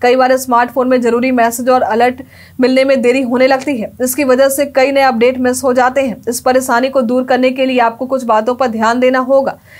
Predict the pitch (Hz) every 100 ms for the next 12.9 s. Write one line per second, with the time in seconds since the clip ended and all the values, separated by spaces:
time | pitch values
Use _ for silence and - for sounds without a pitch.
0 | - - - 269 320 302 285 294 294 233
1 | - 254 254 277 240 247 247 277 277 240
2 | 254 254 262 277 247 220 220 285 262 -
3 | 254 254 262 262 254 262 196 262 277 247
4 | 165 - 254 254 269 233 262 269 277 240
5 | - _ - 220 240 262 269 254 254 262
6 | 262 262 262 262 262 262 262 247 269 262
7 | 233 - - 240 254 240 247 220 214 220
8 | 262 233 226 247 226 233 240 - _ 240
9 | 220 226 247 262 262 233 254 269 - -
10 | - - 277 277 285 254 262 269 247 254
11 | 277 277 247 254 269 269 269 233 233 262
12 | 254 269 262 254 254 254 262 269 208